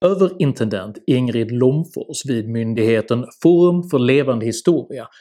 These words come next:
angavs som ett exempel på denna kulturnegativa myndighetslinje när hon under migrationsteambuildingövningen Sverige tillsammans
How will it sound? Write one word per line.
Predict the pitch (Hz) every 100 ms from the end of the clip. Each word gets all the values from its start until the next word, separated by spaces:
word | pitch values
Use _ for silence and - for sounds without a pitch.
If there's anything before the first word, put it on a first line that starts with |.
| _ -
angavs | 120 117 110 107 -
som | 113
ett | 107
exempel | 110 190 165 151 156 151 - _
på | 117
denna | 131
kulturnegativa | 131 117 107 - 131 143 135 104 95 117 107 107
myndighetslinje | 120 123 127 117 156 120 110 113 113 - _ _ -
när | 113 110 110
hon | 127 143
under | - 131 120 113
migrationsteambuildingövningen | 120 123 127 151 156 151 - 170 156 156 165 151 147 156 165 151 151 120 101 _ _ _ -
Sverige | - - 139 143 139 139 139 _ _ -
tillsammans | 127 123 196 120 90 104 117